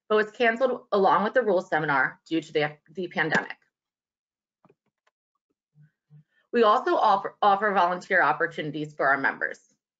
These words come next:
Opportunities include tournament volunteers and course readers. Volunteers will receive a gap t-shirt and hat and an opportunity to purchase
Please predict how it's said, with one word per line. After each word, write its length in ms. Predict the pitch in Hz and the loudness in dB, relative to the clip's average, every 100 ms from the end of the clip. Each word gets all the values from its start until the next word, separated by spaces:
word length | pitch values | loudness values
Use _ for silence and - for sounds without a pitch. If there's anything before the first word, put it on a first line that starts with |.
| _ _ _ _ - | _ _ _ _ 0
Opportunities 600 | 190 277 - 240 247 247 | 2 0 0 -2 -2 -2
include 540 | 233 - 190 190 165 - _ _ | -6 -4 -2 -2 -6 -12 _ _
tournament 400 | - 180 185 226 | -2 0 0 0
volunteers 580 | 285 302 320 214 190 202 | 0 0 0 0 0 -2
and 140 | - 196 | -4 -4
course 340 | - 160 - | -2 -2 -2
readers. 580 | 143 110 58 - - - _ _ _ _ _ _ - | -4 -4 -4 -6 -14 -20 _ _ _ _ _ _ 0
Volunteers 580 | 190 214 262 240 220 254 | 2 2 0 2 2 2
will 120 | 311 | 0
receive 320 | 311 247 214 | -2 -2 -4
a 140 | - 180 | -2 0
gap 340 | 170 220 - | 2 2 -4
t-shirt 400 | 202 202 220 - - | -12 -6 -4 -4 -4
and 160 | 311 | -4
hat 300 | 196 147 - _ - | 0 0 0 _ -4
and 100 | 214 | 0
an 80 | 196 | 2
opportunity 720 | 185 190 269 - 196 180 180 | 0 0 -2 -4 -6 -4 -8
to 160 | - 233 | -10 -6
purchase 320 | 202 190 | -4 -2